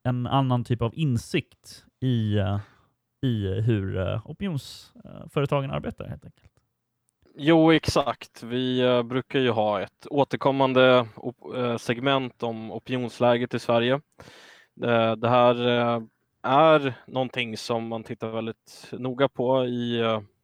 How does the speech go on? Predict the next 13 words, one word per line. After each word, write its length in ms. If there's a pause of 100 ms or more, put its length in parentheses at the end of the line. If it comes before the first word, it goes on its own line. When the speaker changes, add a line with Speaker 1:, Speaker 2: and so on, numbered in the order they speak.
(120)
Speaker 2:
partiledningarna 840
för 260 (180)
riksdagspartierna 720
såklart. 480 (920)
Eh, 560
men 300
tidigare 280
har 60
jag 80
väl 240
kanske 240
bara, 540 (240)
ja, 220